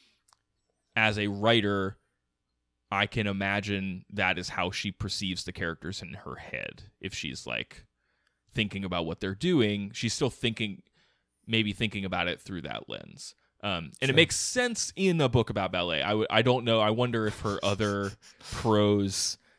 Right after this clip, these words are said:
Speaker 1: has a similar calling card. Um,
Speaker 2: Mm-hmm.
Speaker 1: in the context of a narrator also that is a balleteer, um,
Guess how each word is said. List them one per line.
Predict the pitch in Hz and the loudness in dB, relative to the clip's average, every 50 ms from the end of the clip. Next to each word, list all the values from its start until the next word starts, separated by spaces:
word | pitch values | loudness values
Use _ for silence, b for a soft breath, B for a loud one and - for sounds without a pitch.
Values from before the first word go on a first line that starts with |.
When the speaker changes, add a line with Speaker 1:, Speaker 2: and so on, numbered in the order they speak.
| b b | b b
Speaker 1:
has | - - - 113 104 101 101 104 | -8 -2 0 2 2 2 2 0
a | 98 | 0
similar | - - - - 117 104 104 101 98 98 98 | 0 0 2 2 2 2 4 2 2 2 0
calling | - - - 98 101 113 123 135 135 | 0 0 0 2 2 2 2 0 0
card. | 135 156 151 151 170 170 170 170 180 - b b b b b b b b - | 2 4 4 4 4 4 2 0 -2 -6 b b b b b b b b -2
Um, | 113 104 101 95 | 0 2 2 2
Speaker 2:
Mm-hmm. | 95 123 117 110 110 - _ _ _ _ _ - | 2 2 0 -2 -4 -8 _ _ _ _ _ 2
Speaker 1:
in | 127 127 131 135 | 4 4 6 6
the | 123 - | 4 2
context | - - 120 113 113 110 117 107 - - - | 2 2 2 2 4 4 2 2 2 2 2
of | 107 98 | 2 4
a | 101 98 | 4 2
narrator | 98 95 95 98 101 110 110 104 104 101 98 98 92 92 92 80 | 2 0 0 2 2 4 4 2 2 0 0 0 0 0 0 2
also | 87 95 92 - - 92 90 90 | 2 2 0 0 0 -2 -2 -2
that | 95 95 90 82 - | -2 -2 -4 -2 -2
is | - 92 92 92 92 92 - - - - _ _ _ _ _ _ _ - | -4 -4 -4 -4 -6 -6 -6 -6 -8 -8 _ _ _ _ _ _ _ -2
a | 98 92 92 95 92 92 80 67 76 - - - _ _ _ _ - - _ - | 0 2 2 2 0 -2 -4 -6 -8 -10 -12 -18 _ _ _ _ -20 -12 _ 0
balleteer, | 98 95 90 85 90 85 - - - 101 87 78 73 85 98 110 110 - b b b b b b b b b - | 0 0 0 0 -2 -4 -4 -4 -2 0 0 0 0 2 2 2 0 0 b b b b b b b b b -2
um, | 101 98 95 92 90 87 85 85 73 76 101 | 0 2 2 2 0 0 -2 -4 -4 -6 -8